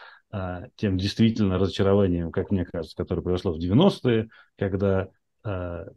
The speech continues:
все-таки были очень большие надежды на то, что там,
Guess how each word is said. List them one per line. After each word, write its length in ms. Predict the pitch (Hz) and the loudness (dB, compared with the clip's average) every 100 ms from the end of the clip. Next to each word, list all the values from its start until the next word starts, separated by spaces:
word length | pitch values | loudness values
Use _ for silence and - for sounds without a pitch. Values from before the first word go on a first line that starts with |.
| _ | _
все-таки 260 | - 98 90 | -8 -6 0
были 160 | 107 | 2
очень 160 | 98 98 | 2 2
большие 380 | 107 - 165 135 | 2 6 8 10
надежды 460 | 113 104 101 87 | 8 6 4 2
на 120 | 85 | -4
то, 140 | 87 92 | -2 -4
что 400 | - - 80 78 - - _ | -4 -6 -4 -6 -14 -20 _
там, 280 | - 78 80 | -10 -10 -10